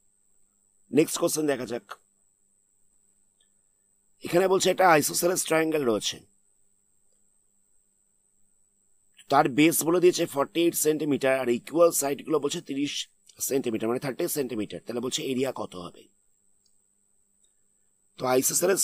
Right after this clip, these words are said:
ট্রায়াঙ্গেলের দুখানা side হচ্ছে ইকুয়াল, তো এখানে বেসটা কত বলছে? বেসটা বলছে ফর্টি এইট সেন্টিমিটার, আর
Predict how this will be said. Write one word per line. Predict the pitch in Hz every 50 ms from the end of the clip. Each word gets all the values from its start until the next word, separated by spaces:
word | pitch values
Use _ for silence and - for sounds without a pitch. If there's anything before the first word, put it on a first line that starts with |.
| -
ট্রায়াঙ্গেলের | - 165 170 175 175 170 156 143 143 127 104
দুখানা | 120 - - 156 165 160 - -
side | 147 156 151 165
হচ্ছে | 170 - 165 165 151
ইকুয়াল, | - - 123 120 104 104 101 - - _ _ _ _ _ _ _ _ _ _ _ _ _ _ _ _ _ _ _ _ _ _ _ _ _ _ _ _ _ _ _ _ _ _ _
তো | - -
এখানে | 135 147 160 143 98 113
বেসটা | 139 156 143 - - - 185 170
কত | 170 170 175 170 165
বলছে? | 170 156 190 202 156 135
বেসটা | 143 135 127 - - 147 151 147 156
বলছে | 156 143 - - 170 175 165 - _ _ _ _ _ _ _ _ _ _ _ _ _ _ _ _ _ _ _ _ _ _ _ _ _ _ _ _ _ _ _ _ _ _ _ _ _ _ _ _ _ _ _ _ _ _ _ _ _ _ _ _ _ _ _ -
ফর্টি | - - 143 151 - - 165 170 - 156
এইট | 165 165 160 - -
সেন্টিমিটার, | 143 139 120 - 110 101 95 - - - _ _ _ _ _ _ _ _ _ - -
আর | 113